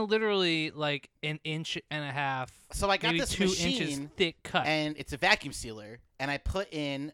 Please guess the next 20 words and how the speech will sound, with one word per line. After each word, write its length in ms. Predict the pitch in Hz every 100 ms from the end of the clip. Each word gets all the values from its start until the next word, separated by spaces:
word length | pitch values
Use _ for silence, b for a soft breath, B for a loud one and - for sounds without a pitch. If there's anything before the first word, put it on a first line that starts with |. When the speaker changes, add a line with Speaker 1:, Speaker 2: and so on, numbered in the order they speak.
| 120
Speaker 2:
uh, 200 | 120 120
here's 220 | - 131
the 80 | 139
directions, 360 | 190 135 - 113
everybody. 460 | 104 101 104 104 -
Speaker 1:
Now, 60 | 156
sous 280 | - 226 254
Speaker 2:
Get 120 | 160
Speaker 1:
vide 180 | 165 208
in 140 | 175 180
French 360 | 156 151 -
means? 580 | 139 131 135 147 - - -
Speaker 2:
Uh, 280 | 127 120 120 -
to 100 | -
take 340 | - 143 -
your 80 | 127
sweet 220 | - 127
ass 200 | 120 127
fucking 240 | - 135 147
time. 340 | 127 113 131